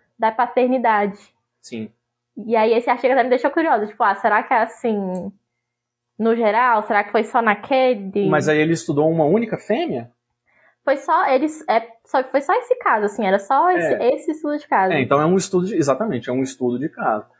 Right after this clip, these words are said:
Speaker 2: Aí agora outros caras podem, ou até os próprios, né, autores podem agora
Speaker 1: Sim.
Speaker 2: coletar outras fêmeas, fazer outras observações pra tentar ter uma resposta mais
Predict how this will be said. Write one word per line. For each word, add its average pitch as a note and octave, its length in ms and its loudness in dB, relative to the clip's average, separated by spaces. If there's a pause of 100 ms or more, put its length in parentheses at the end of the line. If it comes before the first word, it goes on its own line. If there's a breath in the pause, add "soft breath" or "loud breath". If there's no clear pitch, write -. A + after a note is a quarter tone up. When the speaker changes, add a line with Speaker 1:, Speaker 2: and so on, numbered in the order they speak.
(200 soft breath)
Speaker 2:
Aí A#2+ 140 2
agora C#3 340 2
outros F#3+ 280 -2
caras F#3+ 280 0
podem, A3+ 360 0
ou G3 80 2
até A3+ 160 -2
os A4 120 -2
próprios, - 380 -4
né, G#3+ 160 -10
autores F#3 380 -4
podem E3 320 0
agora C#3+ 400 0
Speaker 1:
Sim. - 60 -20 (840)
Speaker 2:
coletar C3+ 320 2
outras E3+ 420 -2
fêmeas, D#3+ 520 -2
fazer B2+ 320 0
outras D3+ 400 0
observações D3 480 -6
pra D#3+ 100 -10
tentar E3+ 300 -4
ter E3+ 100 -10
uma E3+ 160 -6
resposta E3+ 480 -4
mais D#3+ 720 0